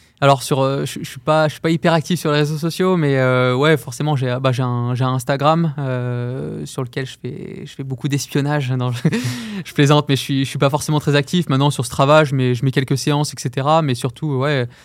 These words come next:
n'hésitez pas à me contacter si vous avez des questions sur, euh, que ce soit sur le produit, que ce soit sur, sur Salomon, ce sera avec plaisir, euh,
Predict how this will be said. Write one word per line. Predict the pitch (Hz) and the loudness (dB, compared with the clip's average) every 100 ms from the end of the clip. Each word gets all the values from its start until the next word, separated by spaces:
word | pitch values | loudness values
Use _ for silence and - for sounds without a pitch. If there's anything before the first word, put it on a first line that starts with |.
| _ - | _ -6
n'hésitez | 139 139 143 | -2 0 2
pas | 139 | 4
à | 139 | 4
me | |
contacter | 135 135 127 160 | 2 -2 0 0
si | 160 139 | 0 -2
vous | 127 | -2
avez | 120 | -2
des | 120 | -4
questions | 131 - 147 143 | -6 -6 -4 -4
sur, | - 139 | -2 -2
euh, | 123 123 120 123 | -2 0 -2 -2
que | 120 | -6
ce | - | -6
soit | 139 | -4
sur | - | -2
le | 123 | -4
produit, | - 131 143 156 | -2 -2 -2 -4
que | - | -4
ce | 131 | -6
soit | - | -8
sur, | 151 | -12
sur | - 135 | -10 -4
Salomon, | 139 131 147 | -2 0 -2
ce | 151 | -2
sera | 139 | -4
avec | 120 120 | -4 -4
plaisir, | 135 127 143 123 | -4 -2 -2 -2
euh, | 120 | -2